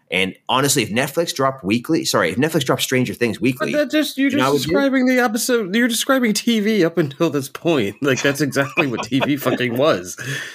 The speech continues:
Speaker 2: It was like, you know,
Speaker 1: Exactly.
Speaker 2: the episode
Speaker 1: It was
Speaker 2: of
Speaker 1: in a
Speaker 2: this show,
Speaker 1: different era,
Speaker 2: episode
Speaker 1: but
Speaker 2: of this
Speaker 1: now
Speaker 2: show, episode of this show,
Speaker 1: and it, and it
Speaker 2: episode
Speaker 1: was
Speaker 2: of this
Speaker 1: the,
Speaker 2: show.
Speaker 1: it was the fucking worst, man. And it, but, but we, there was less of it.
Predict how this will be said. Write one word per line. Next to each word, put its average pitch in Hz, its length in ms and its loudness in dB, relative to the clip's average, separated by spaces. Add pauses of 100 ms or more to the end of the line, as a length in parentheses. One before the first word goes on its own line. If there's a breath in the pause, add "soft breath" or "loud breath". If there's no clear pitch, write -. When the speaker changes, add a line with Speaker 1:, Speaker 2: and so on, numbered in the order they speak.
(120)
Speaker 2:
It 131 120 -2
was 160 240 0
like, 196 180 0
you 143 80 2
know, 139 120 2
Speaker 1:
Exactly. 139 40 0
Speaker 2:
the 123 140 2
episode 131 320 -2
Speaker 1:
It - 0 -
was 160 80 2
Speaker 2:
of 139 80 0
Speaker 1:
in - 20 2
a 147 60 2
Speaker 2:
this 160 80 0
show, 170 80 2
Speaker 1:
different 160 180 2
era, - 220 0
Speaker 2:
episode 165 80 0
Speaker 1:
but 160 100 2
Speaker 2:
of 151 60 2
this 165 80 2
Speaker 1:
now 226 160 2
Speaker 2:
show, 165 160 2
episode 139 340 -2
of 147 80 0
this 170 160 0
show, - 140 -4
Speaker 1:
and 147 60 2
it, 151 120 -2
and 170 80 2
it 175 40 4
Speaker 2:
episode 175 40 2
Speaker 1:
was 170 120 2
Speaker 2:
of 190 80 0
this 226 120 0
Speaker 1:
the, 147 60 -2
Speaker 2:
show. - 100 -2
Speaker 1:
it 165 60 2
was 165 80 0
the 156 80 -8
fucking 175 300 0
worst, 269 320 0
man. 180 220 0
And 139 120 2
it, 135 160 2
but, - 260 -2
but 175 140 0
we, 175 340 0
there 156 120 2
was 139 120 0
less 202 240 2
of 113 80 0
it. 80 180 0